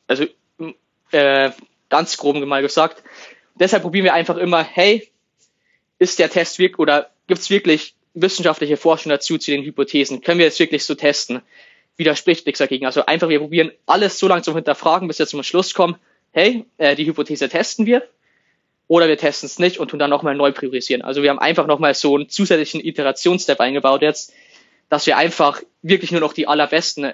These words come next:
Hypothesen testen und nicht mehr alles. Ich glaub, das ist auch so für Leute, die ein bisschen mehr schon testen, wahrscheinlich eins von den wichtigsten Sachen. Am Anfang hat man einfach brutal viele Ideen, die man testen kann. Extrem viel von den Ideen werden auch Gewinner sein,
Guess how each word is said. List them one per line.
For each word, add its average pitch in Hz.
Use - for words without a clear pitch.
Hypothesen 147
testen 180
und 147
nicht 156
mehr 147
alles. 135
Ich -
glaub, 185
das 190
ist -
auch 180
so 175
für 165
Leute, 160
die 160
ein -
bisschen 185
mehr 175
schon 185
testen, 170
wahrscheinlich 147
eins 160
von 160
den 147
wichtigsten 156
Sachen. 180
Am 147
Anfang 202
hat 175
man 170
einfach 170
brutal 180
viele 170
Ideen, 156
die 151
man 135
testen 190
kann. 196
Extrem 190
viel 196
von 165
den 156
Ideen 151
werden 151
auch 135
Gewinner 175
sein, 220